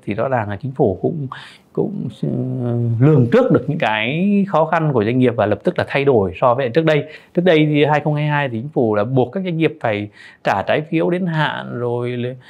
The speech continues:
ờ, thậm chí là chưa đến hạn nhưng sử dụng sai mục đích. Tuy nhiên là đến năm hai nghìn không trăm hai mươi ba thì chính phủ còn không còn ép cái đấy nữa, thậm chí là mở ra cho phép các doanh nghiệp có thể tái cấu trúc nợ bằng cách là phát hành trái phiếu mới để trả nợ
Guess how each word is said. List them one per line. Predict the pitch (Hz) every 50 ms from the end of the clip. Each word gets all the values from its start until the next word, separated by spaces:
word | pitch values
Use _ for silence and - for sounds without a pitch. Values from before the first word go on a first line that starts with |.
| - - _ _
ờ, | - 147 120 113
thậm | - 147 -
chí | - 160
là | 190 190 -
chưa | - 202 196
đến | 180 185 190
hạn | 185 180 147 120 127 143
nhưng | 151 160 156 160 160 156 160 156 156
sử | 156
dụng | 123 127 - -
sai | 160 156
mục | 156 139 135
đích. | 156 214 220 - - -
Tuy | 170 156
nhiên | 151 160 160 156
là | 151
đến | 131 127 139 170
năm | 180 170
hai | 160 151
nghìn | 156 147
không | 139 139
trăm |
hai | 151 151
mươi |
ba | 151 151 147 143 131
thì | 120
chính | 117 139 160 165
phủ | 131 101
còn | - - 131 113
không | - - 160 151 151
còn | 131 113
ép | - - 240 240 -
cái | 165
đấy | 151 147 151
nữa, | 156 180 196 -
thậm | 143 -
chí | 85 - 127 151
là | 180 170 139 127 - - - - - _ -
mở | 151 143 120 110
ra | 110 135 156 156 147 147
cho | 143 147 135
phép | 156 185 185 -
các | 190 175 -
doanh | 175 156
nghiệp | 151 143 139 147
có | 165
thể | 151 143
tái | 113 - 117 123 165
cấu | 156 185 170 160
trúc | 202 202 202 - 202
nợ | 170 156 123 110 117 147 139
bằng | 123 120
cách | 120 175 185 -
là | 147 131 123 117 120 123 120
phát | - 185
hành | 165 139 117
trái | 135 135
phiếu | 151 170 175
mới | 170 165 151 156 170 208
để | 214 160 117 -
trả | 117 101
nợ | 98 113